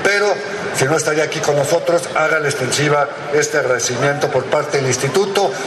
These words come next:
y por parte de los ciudadanos, y es a los que quiero agradecer principalmente. De verdad, agradezco que nos acompañen el día de hoy aquí. Ojalá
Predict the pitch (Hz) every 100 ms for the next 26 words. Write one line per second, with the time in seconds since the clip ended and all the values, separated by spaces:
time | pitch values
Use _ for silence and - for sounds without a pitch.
0 | - 151 156 165 - 208 214 208 190 -
1 | 160 165 185 185 170 - - - 180 185
2 | 165 - 151 165 170 151 147 143 143 156
3 | 160 - - - 131 131 127 147 139 139
4 | 143 131 - - 143 147 180 - 170 170
5 | 170 214 226 - 151 - - - 147 147
6 | 151 147 143 165 180 175 151 147 160 151
7 | 147 151 143 147 147 190 220 - - -
8 | 151 143 156 160 190 185